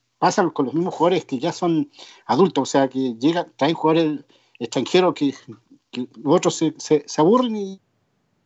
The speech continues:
se aburren, no están haciendo ni titular ni banca, o sea, ese es mi pensamiento mío personalmente, Jorge Petaco Oyarzún. Yo creo que ya estamos llegando a la hora, según dicen, eh, Jorge Petaco, antes de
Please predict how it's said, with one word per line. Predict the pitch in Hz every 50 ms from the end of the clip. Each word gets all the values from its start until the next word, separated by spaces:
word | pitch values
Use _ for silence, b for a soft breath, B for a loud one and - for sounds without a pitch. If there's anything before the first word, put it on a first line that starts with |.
| _ _ _ _ _
se | _ - -
aburren, | 151 170 202 233 - - _ _
no | 165 185 175 - _ _ _ _ _ _ _ _ _
están | _ _ - _ - 180 185 175
haciendo | 165 - 196 190 190 175
ni | 170 156
titular | - 156 143 156 175 190 208 202
ni | 185 180 170 165
banca, | 156 190 202 180 - - - 135
o |
sea, | - - - 156 151 147 - B B B B B B -
ese | 160 -
es |
mi | 175 170
pensamiento | - 160 147 - 156 160 175 165 - 170 160 - - _ _ _ _ _ _
mío | 139 180 202 175 -
personalmente, | - 156 - - 165 165 175 175 170 165 - 160 151 143 b b b b b b b
Jorge | - - 170 170 - 170
Petaco | 156 156 - 165 156 - 160 151 -
Oyarzún. | 147 135 139 131 - 156 139 - _ _ 117 -
Yo | - 165
creo | 170 175 170
que | 165
ya | 165 165
estamos | 160 - 185 175 156
llegando | 165 180 185 175 160
a |
la | 156 160
hora, | 202 220 226 233 226 b b b b b b b
según | _ - 147 165 180 180 175 180 170 165
dicen, | 196 220 - 247 214 - - -
eh, | 151 151 151 151 151 151 151 147 147 151 143 - _ _ _ _ _ _
Jorge | - - 208 202 - 202
Petaco, | 202 202 214 226 226 226 214 190 -
antes | 190 190 -
de | 202